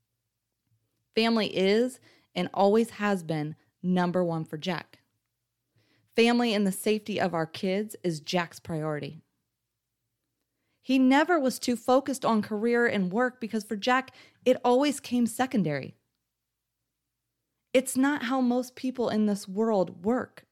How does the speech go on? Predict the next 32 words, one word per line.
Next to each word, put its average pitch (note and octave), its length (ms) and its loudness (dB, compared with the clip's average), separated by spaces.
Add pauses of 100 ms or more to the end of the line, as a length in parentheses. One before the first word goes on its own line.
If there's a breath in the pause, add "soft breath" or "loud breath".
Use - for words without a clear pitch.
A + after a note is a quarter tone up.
and F#3+ 180 -4
think. - 360 0 (1300)
But A#3+ 140 0
looking C4 380 0
back, B3 340 -2
I A#3 380 -2
love A3+ 360 -4
it A3 160 -2
and G#3+ 180 -2
I G#3+ 100 -2
embrace G#3+ 640 -2
it F#3+ 120 -4
because G#3 400 -4
all A#3+ 220 0
those A#3+ 300 0
days A3 380 0
and F#3+ 180 -2
nights G#3+ 300 0
where F#3 100 -4
my G3 260 2
head G3 320 -4
was E3 240 -4
so A#3 220 -2
far G#3+ 360 0
up G#3 160 -2
my F3 200 -4
work's F#3 400 -4 (120)
ass, F#3+ 480 -4 (1900)
Jack's B3 380 2
head C4 300 0
was A3 160 0
clear. C4+ 640 -2